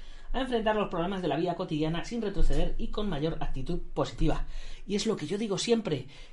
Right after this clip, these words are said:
que lo bonito de las artes marciales, mm, es,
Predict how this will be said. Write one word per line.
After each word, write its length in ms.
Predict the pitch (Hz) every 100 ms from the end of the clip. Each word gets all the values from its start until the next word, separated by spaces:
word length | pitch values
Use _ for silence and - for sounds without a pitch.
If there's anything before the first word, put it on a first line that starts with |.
| -
que 140 | 170
lo 100 | 165
bonito 340 | 147 190 233
de 60 | 247
las 160 | 175 180
artes 240 | 165 160
marciales, 680 | 156 156 143 156 220 - - - -
mm, 600 | 135 135 131 127 120 117 - -
es, 340 | 175 190 -